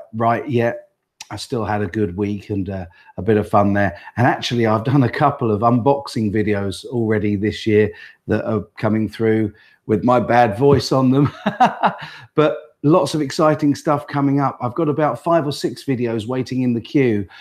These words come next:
and I haven't released one yet in twenty nineteen because I'd promised you guys that the first video I did in twenty nineteen would be this live one. So I thought, "Hey, soon as I get the opportunity," and tonight was the first opportunity that I've had to do it. So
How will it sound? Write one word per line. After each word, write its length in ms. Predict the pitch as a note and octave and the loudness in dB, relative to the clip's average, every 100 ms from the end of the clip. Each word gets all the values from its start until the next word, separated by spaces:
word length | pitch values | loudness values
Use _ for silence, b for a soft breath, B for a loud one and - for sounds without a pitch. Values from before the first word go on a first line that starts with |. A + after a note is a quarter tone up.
| B B | B B
and 120 | A#2 | 0
I 40 | B2+ | 2
haven't 260 | F#3 G3 | 2 2
released 420 | D#3 E3 F3+ - C#3+ | 6 6 4 0 0
one 240 | A#2+ A2 | 2 4
yet 220 | A2 A2+ | 2 0
in 340 | A2+ A2+ A2 F#2 | -2 -4 -4 -6
twenty 400 | B2+ A2+ - A2+ | -4 -4 -4 -2
nineteen 680 | A2+ G#2+ F#2+ A2+ A2+ A#2 b b - | -2 -2 -2 0 0 -2 b b -4
because 360 | B2 - C#3+ C#3+ | -2 4 4 6
I'd 260 | C#3+ C#3 | 2 0
promised 400 | - F3 D3+ - | 2 4 4 4
you 140 | D#3 C#3+ | 4 4
guys 500 | B2+ A2+ A2+ G#2+ - | 4 0 0 -4 -6
that 140 | A#2+ | -8
the 60 | A2 | -8
first 380 | - C#3 A2+ - | -2 -2 -2 -2
video 360 | B2+ B2+ A#2+ | 0 0 0
I 100 | A#2 | 0
did 300 | G#2+ B2 G2 | 0 0 0
in 80 | A2 | -4
twenty 320 | - A#2+ G#2+ | -4 -6 -4
nineteen 420 | A#2 A2 - B2 | -4 -4 -4 -2
would 160 | A2 - | -2 -2
be 140 | A#2+ | -4
this 260 | A2 A2+ - | -2 -4 -2
live 340 | B2 A2 A2 A2 | 0 2 0 -2
one. 200 | G#2 F#2+ b b b | -2 -4 b b b
So 300 | - B2+ A#2+ | 0 4 4
I 80 | |
thought, 340 | A#2+ C#3 A#2 - | 4 4 2 0
"Hey, 280 | C3 C3+ B2 - _ _ b b b | 2 2 0 -4 _ _ b b b
soon 340 | - F#3 D#3+ | -2 4 6
as 100 | D3 | 6
I 100 | C#3+ | 4
get 220 | B2+ C#3 C3+ | 2 2 2
the 80 | |
opportunity," 680 | C3 A#2+ B2 C#3 C3+ - C#3+ | 0 -2 -4 -2 -2 0 -2
and 180 | A#2 G#2+ | 0 -4
tonight 380 | - C3+ C3+ - | 0 2 2 0
was 120 | A2 | -6
the 80 | A#2 | -4
first 320 | - B2+ - | -2 -2 0
opportunity 640 | A#2+ A2 - C3 A#2+ - B2 | -4 -4 -6 -4 -4 -2 -2
that 100 | B2 | 0
I've 160 | B2 A#2+ | -2 0
had 200 | B2 A#2+ | -4 -4
to 60 | |
do 220 | A2 C3+ G#2+ | 0 2 2
it. 200 | G#2 - | 0 -4
So 260 | A2+ G#2+ | -2 -2